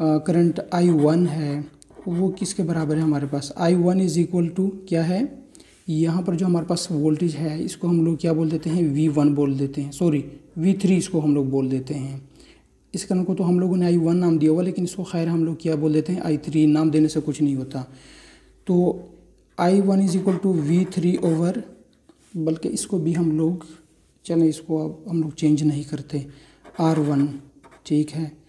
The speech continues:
तो ये जो हमारे पास वी थ्री है वो क्या है? हमारे पास पोटेंशियल डिफरेंस है वी वन और V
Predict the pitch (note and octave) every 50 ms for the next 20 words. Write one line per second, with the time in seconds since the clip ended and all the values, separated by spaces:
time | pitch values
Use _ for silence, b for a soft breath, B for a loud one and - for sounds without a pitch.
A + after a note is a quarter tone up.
0 | B B B B B B B B B _ _ _ _ - G3+ F3+ F3 G3 F#3 A3+
1 | A#3+ A3 G#3+ G3+ G3 - G3 F#3 - G3 E3 D#3+ F3+ F#3 F#3 F#3+ F3 F#3 F3 D#3+
2 | C#3+ E3+ E3 E3+ E3 D#3+ D#3 D#3 F3 F#3+ F#3+ - - G3+ G3 G3 F3+ D#3 C#3 -
3 | D3 D#3 D3+ D3+ D#3 D#3 E3+ D#3 - - D#3+ - F3+ F3+ E3+ - G3 E3+ D3 D#3+
4 | E3 - F#3+ F3+ E3+ - E3+ D#3 C#3+ D3 E3+ F3+ E3 E3 F3+ F3+ F#3 - - E3+
5 | D#3+ D#3+ D#3+ D#3+ D3 D3+ D#3+ F3 G3+ B3 -